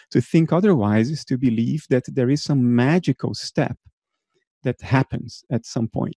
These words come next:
without any reason for it. I mean, uh,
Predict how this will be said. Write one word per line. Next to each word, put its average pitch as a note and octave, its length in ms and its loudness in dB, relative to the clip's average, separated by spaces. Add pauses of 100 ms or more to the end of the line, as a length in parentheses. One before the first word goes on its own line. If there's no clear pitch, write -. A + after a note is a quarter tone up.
(120)
without C#3 320 -2
any E3+ 180 2
reason C3+ 360 -2
for - 180 -10
it. - 140 -14 (220)
I - 20 0
mean, A2 240 0 (920)
uh, A2 340 2